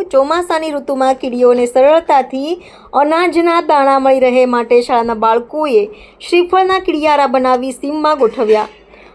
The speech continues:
બાળકો ભાર વિનાનું અને આનંદદાયી શિક્ષણ મેળવી શકે હેતુસર શિક્ષણ વિભાગ દ્વારા નવતર આયોજનના ભાગરૂપે બેગલેસ શનિવાર પ્રોજેક્ટ હાથ ધરવામાં આવ્યો છે. બાળકો નિયમિત શિક્ષણની સાથે સાથે સામાજિક વ્યવહાર,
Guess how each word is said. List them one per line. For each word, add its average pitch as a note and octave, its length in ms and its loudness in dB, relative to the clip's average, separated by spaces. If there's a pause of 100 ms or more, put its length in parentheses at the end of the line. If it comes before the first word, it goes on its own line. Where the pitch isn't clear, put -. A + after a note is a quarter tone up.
(100)
બાળકો F4 460 2
ભાર E4+ 320 2
વિનાનું E4 640 -2
અને D4 140 -2 (160)
આનંદદાયી E4 680 0
શિક્ષણ D4 320 -4
મેળવી C#4 320 0
શકે C4+ 400 2
હેતુસર D4+ 680 0
શિક્ષણ F4+ 420 -6
વિભાગ B3+ 420 0
દ્વારા C4 380 2 (460)
નવતર F4 500 2
આયોજનના D4 500 0 (140)
ભાગરૂપે B3+ 560 0 (160)
બેગલેસ E4 480 0
શનિવાર C#4 380 0
પ્રોજેક્ટ B3+ 480 0
હાથ A#3 280 -2
ધરવામાં A3 380 0
આવ્યો A3 240 2
છે. - 160 -4 (640)
બાળકો C#4+ 280 0
નિયમિત F4 320 0 (120)
શિક્ષણની E4 420 -2
સાથે D4 260 0
સાથે C#4+ 300 -2
સામાજિક C4+ 480 -2
વ્યવહાર, B3+ 320 2